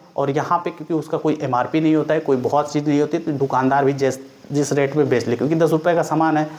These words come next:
बीस तीस रुपये उस पे लिखा ही रहता है, तो लिखने से कोई मतलब होता नहीं है खिलौनों,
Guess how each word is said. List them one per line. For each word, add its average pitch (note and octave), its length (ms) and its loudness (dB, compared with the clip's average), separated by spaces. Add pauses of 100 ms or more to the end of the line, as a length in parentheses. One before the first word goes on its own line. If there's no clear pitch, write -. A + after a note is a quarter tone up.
(260)
बीस C#3+ 180 0
तीस C#3+ 180 0
रुपये D3 220 0
उस C3+ 100 -2
पे C#3 80 0
लिखा C3 220 0
ही B2+ 80 2
रहता B2 200 -2
है, B2 60 -2
तो D3+ 80 0
लिखने D3+ 380 2
से E3 100 -4
कोई E3 180 2
मतलब D#3 280 4
होता D3+ 200 0
नहीं D3 100 2
है C#3+ 60 2
खिलौनों, C3+ 340 0